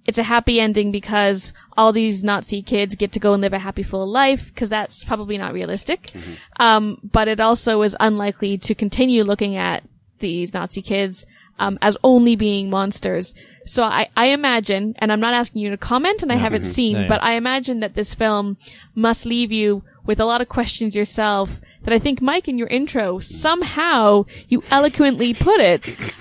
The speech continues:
Speaker 1: um, that this really asks a lot about hatred and how far, at what point do you draw a line that, you know, you've, you've gone past being a victim and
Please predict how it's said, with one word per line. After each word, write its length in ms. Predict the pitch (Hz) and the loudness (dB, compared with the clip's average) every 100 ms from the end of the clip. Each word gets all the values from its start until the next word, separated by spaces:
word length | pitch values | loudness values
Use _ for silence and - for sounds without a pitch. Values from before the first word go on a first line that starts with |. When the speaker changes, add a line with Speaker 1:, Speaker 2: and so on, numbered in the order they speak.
| - - | -4 2
Speaker 1:
um, 480 | 233 226 226 226 220 _ _ - | 6 6 2 -4 -8 _ _ -4
that 100 | 226 | -2
this 160 | 320 | -2
really 220 | 311 269 - | -2 -2 0
asks 520 | 247 - - - - | 0 0 -4 -6 -2
a 80 | 233 | 0
lot 320 | 226 240 302 - | 2 4 2 0
about 560 | 214 208 202 202 - - - _ _ | -2 2 2 0 -2 -8 -10 _ _
hatred 600 | - 262 - 214 160 - - _ | 0 0 2 0 0 -4 -20 _
and 120 | - 233 | -4 -2
how 300 | 254 277 285 | 2 2 2
far, 760 | - 254 240 226 214 214 214 _ _ _ - | 2 4 6 6 4 2 -2 _ _ _ -2
at 100 | 220 | 2
what 160 | 285 | 2
point 200 | - 277 247 | 2 0 -2
do 40 | |
you 40 | 233 | -2
draw 180 | 226 | -2
a 40 | 214 | 0
line 320 | 208 202 180 | -2 -4 -4
that, 240 | 175 147 - _ _ _ _ _ _ | -4 -4 -6 _ _ _ _ _ _
you 140 | 214 | -4
know, 140 | 208 202 | -2 -2
you've, 420 | 208 202 190 - _ | -4 -6 -10 -20 _
you've 420 | 214 214 208 196 | -8 -6 -6 -2
gone 480 | 233 233 262 262 262 | 2 4 4 2 -2
past 360 | - 247 269 - | 0 2 2 0
being 180 | 254 | -2
a 60 | 233 | 0
victim 580 | 214 214 220 196 190 196 - - - - _ _ - | 0 -2 -2 -4 -4 -10 -16 -20 -20 -20 _ _ -2
and 640 | 214 202 202 196 190 - | 0 2 0 -2 -6 -10